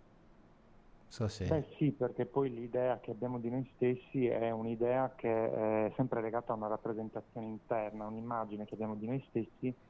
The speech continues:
Speaker 2: eh, che ha a che fare assolutamente con la nostra identità,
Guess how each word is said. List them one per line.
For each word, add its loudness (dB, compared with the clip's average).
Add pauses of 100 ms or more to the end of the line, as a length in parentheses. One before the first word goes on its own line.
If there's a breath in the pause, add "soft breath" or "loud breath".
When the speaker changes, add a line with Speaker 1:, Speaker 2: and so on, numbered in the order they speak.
(480 soft breath)
Speaker 2:
eh, 2
che -2
ha 4
a -6
che -4
fare 2
assolutamente -4
con -2
la 0
nostra -4
identità, -4